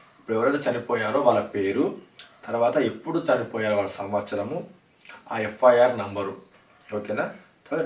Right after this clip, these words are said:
డెత్ సర్టిఫికెట్ నంబరు ఇది. ఇంకో సెకండ్ పాయింట్ ఏంటంటే, తెలంగాణ ఉద్యమంలో పాల్గొన్నారా? టూ థౌజండ్ థర్టీన్ ముందు వరకు ఎవరైతే తెలంగాణ ఉద్యమం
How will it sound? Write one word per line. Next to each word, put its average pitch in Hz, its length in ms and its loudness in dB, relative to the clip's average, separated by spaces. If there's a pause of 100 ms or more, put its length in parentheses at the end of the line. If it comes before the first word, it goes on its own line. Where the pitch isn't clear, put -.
డెత్ 123 200 -6
సర్టిఫికెట్ 143 420 -4
నంబరు 107 260 0 (360)
ఇది. 104 140 -8 (460)
ఇంకో 151 180 -2 (160)
సెకండ్ 151 340 4
పాయింట్ 139 300 4
ఏంటంటే, 110 360 -4 (960)
తెలంగాణ 147 500 6 (180)
ఉద్యమంలో 123 560 2
పాల్గొన్నారా? 101 640 0 (460)
టూ 123 160 -8
థౌజండ్ 120 360 0
థర్టీన్ 117 400 -6
ముందు 113 240 -8
వరకు 113 240 -6 (160)
ఎవరైతే 110 320 -4
తెలంగాణ 110 300 -4 (100)
ఉద్యమం 104 240 -6